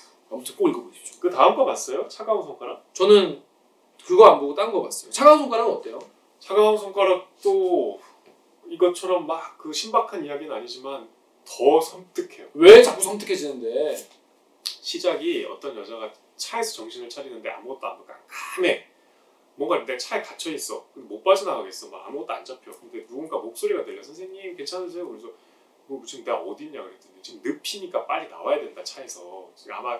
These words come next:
Speaker 2: 추정컨대 교통사고 당해서 늪에
Speaker 1: 음,
Speaker 2: 처박혔나 봐."
Speaker 1: 음, 음.
Speaker 2: 그래갖고 막 이렇게 막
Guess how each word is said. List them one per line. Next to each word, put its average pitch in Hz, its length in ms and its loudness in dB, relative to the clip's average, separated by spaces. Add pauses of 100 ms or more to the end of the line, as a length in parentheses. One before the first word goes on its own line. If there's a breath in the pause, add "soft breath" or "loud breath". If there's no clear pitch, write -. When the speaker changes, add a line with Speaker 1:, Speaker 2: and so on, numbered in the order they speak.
(120)
Speaker 2:
추정컨대 165 640 -8
교통사고 175 480 -4
당해서 117 280 -8
늪에 127 240 -12
Speaker 1:
음, 127 180 -14
Speaker 2:
처박혔나 123 460 -6
봐." - 60 -18
Speaker 1:
음, - 20 -20
음. - 220 -20 (720 soft breath)
Speaker 2:
그래갖고 180 260 -2
막 - 120 -12 (380 loud breath)
이렇게 - 200 -8
막 - 240 -16